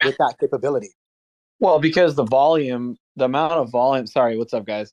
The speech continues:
Speaker 2: Uh, the amount of volume is, like, relatively insignificant to them. That's why. So, like, you know, Ed, um, you nailed it on the head. It's all about volume, right?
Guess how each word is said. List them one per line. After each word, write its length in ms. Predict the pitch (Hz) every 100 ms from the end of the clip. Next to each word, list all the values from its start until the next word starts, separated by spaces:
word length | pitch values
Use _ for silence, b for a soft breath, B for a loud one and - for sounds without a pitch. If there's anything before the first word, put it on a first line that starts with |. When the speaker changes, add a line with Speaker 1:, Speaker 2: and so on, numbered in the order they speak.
| -
Speaker 2:
Uh, 220 | 117 110 101 -
the 60 |
amount 240 | 120 156 170
of 120 | 113
volume 400 | 127 139 135 117
is, 100 | 104
like, 140 | 107
relatively 580 | 104 104 107 - 104 95
insignificant 720 | 101 104 92 92 - _ -
to 80 | -
them. 200 | 76 60
That's 180 | - -
why. 240 | - - - _ _
So, 480 | - 123 110 107 101 _ _ _ _ -
like, 380 | 117 110 104 _ _ _ _ _
you 100 | 123
know, 240 | 113 104 107 _
Ed, 400 | 123 123 117 120 _ _ _ _ -
um, 520 | 113 110 104 101 101 _
you 100 | 123
nailed 320 | 120 123 117
it 80 | 110
on 120 | 110
the 80 | 107
head. 240 | 117 120 107
It's 120 | 117
all 80 | 113
about 240 | 107 98
volume, 400 | 113 117 107 101
right? 280 | 104 107